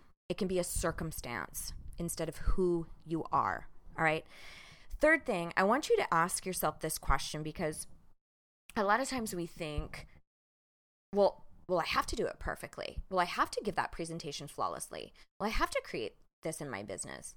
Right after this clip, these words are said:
Well, I have to be a size five. Well, I have to be perfect in my acting. Well, I have," you know, we think we have these, you know, these rules that we set up for ourselves that are usually based off of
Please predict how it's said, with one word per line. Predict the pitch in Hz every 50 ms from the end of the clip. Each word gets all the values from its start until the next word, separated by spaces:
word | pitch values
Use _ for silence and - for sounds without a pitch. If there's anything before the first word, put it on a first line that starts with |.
| - - - _ _ _ -
Well, | 208 220 190 - - - -
I | 185
have | 185 - - 339 - -
to | - 403
be | 240 208 156
a | 160
size | - - 131 101 - -
five. | - 139 90 65 50 - - - - - - _ _ -
Well, | 185 190
I |
have | 202 - - 339 392 -
to | - - -
be | 233 180 147 131 139 - - - - - _ _ _ _ -
perfect | - - 208 190 160 156 - 175
in | 160 147
my | 120 - -
acting. | 147 147 - - - - 82 87 113
Well, | 185 185
I | 190
have," | 202 254 - - - - - -
you | - 208
know, | 202 196
we | 175 185
think | 180 - - - 294 370 392 370 - - - -
we | - 196 196 226
have | 220 214 - 190
these, | 180 175 165 160 160 - - _
you | - 175 180 175
know, | 165
these | 165 165 160 160 -
rules | 180 170 160 175 196 220 240 233 196
that | 185 -
we | - 165
set | 165 - 147 135
up | - -
for | - 147
ourselves | 107 - - - - 294 359 269 156 101 - - - - - - - - _ _
that | - 185
are | 180 180
usually | 185 190 208 247 277 294 330 311 240
based | 151 - 147 143 165 - - -
off | 156 143 139 - -
of | 113 107 120 123 135 -